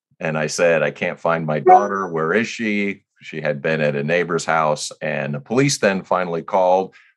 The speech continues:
I was living outside of Philadelphia at the time, in suburban Philadelphia,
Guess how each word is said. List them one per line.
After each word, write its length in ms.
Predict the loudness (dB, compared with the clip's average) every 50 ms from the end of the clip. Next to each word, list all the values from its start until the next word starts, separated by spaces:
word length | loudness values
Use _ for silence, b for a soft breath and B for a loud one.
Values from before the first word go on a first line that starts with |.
| b -8
I 100 | -6 -6
was 180 | -6 -4 -2
living 320 | 0 0 0 -2 -2 -2 -2
outside 560 | -2 -2 -2 -2 0 2 2 4 2 2 0
of 380 | 0 0 0 -2 -4 -6 -12 _ _ _ _
Philadelphia 640 | -4 -2 -2 -2 0 0 0 0 0 -2 -2 -2 -2
at 100 | -2 -4
the 60 | -6
time, 360 | -6 -4 -4 -2 -2 -4 -4
in 120 | -4 -6 -6
suburban 560 | -8 -8 -4 0 2 2 2 2 -2 -4 -4
Philadelphia, 760 | -4 -4 -2 -2 0 0 0 0 0 -2 -2 -2 -2 -2